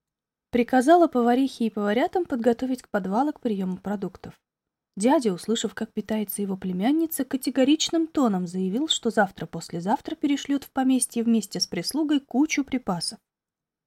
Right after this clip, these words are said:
В основном там будут соленья, сырое и вяленое мясо, часть дичи,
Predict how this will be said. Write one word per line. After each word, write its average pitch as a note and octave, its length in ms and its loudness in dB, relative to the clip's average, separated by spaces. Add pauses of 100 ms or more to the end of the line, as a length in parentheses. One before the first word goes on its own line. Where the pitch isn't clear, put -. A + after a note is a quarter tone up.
В G#3 140 -2
основном C4+ 520 4
там D#4 220 2
будут C#4+ 240 0
соленья, F#3+ 680 -2 (280)
сырое C4+ 360 4
и G#3 160 -2
вяленое G3 500 0
мясо, G3 480 -2 (240)
часть - 420 -2
дичи, A#3 500 -4